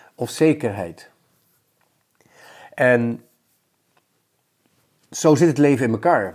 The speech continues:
We moeten die keuzes iedere keer maken.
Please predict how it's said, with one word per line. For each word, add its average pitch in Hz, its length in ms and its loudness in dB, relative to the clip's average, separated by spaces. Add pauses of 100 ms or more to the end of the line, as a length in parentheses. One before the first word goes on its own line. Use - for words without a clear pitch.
We 127 120 -4
moeten 147 260 0
die 120 120 -4
keuzes 123 760 -2
iedere 143 300 -4
keer 120 240 -2
maken. 117 480 -4